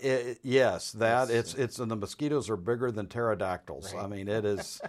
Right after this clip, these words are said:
Speaker 2: <laughs>
Speaker 1: it is pretty
Speaker 2: Yeah.
Speaker 1: amazing, and we have everything there.
Speaker 2: Huh.
Speaker 1: We also have lots of ticks. I wouldn't even have thought of that, but I mean, you know, uh, having dogs,
Speaker 2: Mm-hmm.
Speaker 1: you know, I'm fully aware of that,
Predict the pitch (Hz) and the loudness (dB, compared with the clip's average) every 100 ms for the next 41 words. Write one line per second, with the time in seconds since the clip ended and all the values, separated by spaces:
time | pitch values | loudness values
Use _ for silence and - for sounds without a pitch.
0 | - - - _ - 123 120 113 - - | -12 -18 -20 _ -4 0 2 0 -4 -12
1 | 123 120 113 101 101 98 92 87 82 87 | -4 -2 -2 -2 -4 -4 -6 -8 -8 -8
2 | 95 135 135 - 110 101 95 - 71 - | -6 -6 -4 -2 -2 -2 -4 -8 -14 -14
3 | - - 92 67 50 - _ _ _ - | -20 -12 -10 -10 -14 -18 _ _ _ -4
4 | 113 113 123 101 98 101 110 85 - - | 0 0 0 -4 0 2 2 -4 -14 -6
5 | 113 76 - - - _ _ _ 117 120 | -4 -4 -10 -14 -14 _ _ _ -2 0
6 | 104 95 92 - - 101 98 78 78 78 | -2 -6 -8 -4 0 2 2 0 -8 -12
7 | 71 87 92 87 92 90 90 80 76 78 | -14 -8 -8 -6 -6 -6 -6 -8 -10 -14
8 | - 85 78 98 95 85 87 90 85 80 | -14 -14 -8 -6 -6 -4 -2 -2 -2 -8
9 | - _ - - 87 - 95 87 82 107 | -16 _ -20 -20 -16 -8 -6 -6 -6 -4
10 | 95 90 90 90 92 82 80 82 | -2 -2 -2 0 -2 -4 -10 -10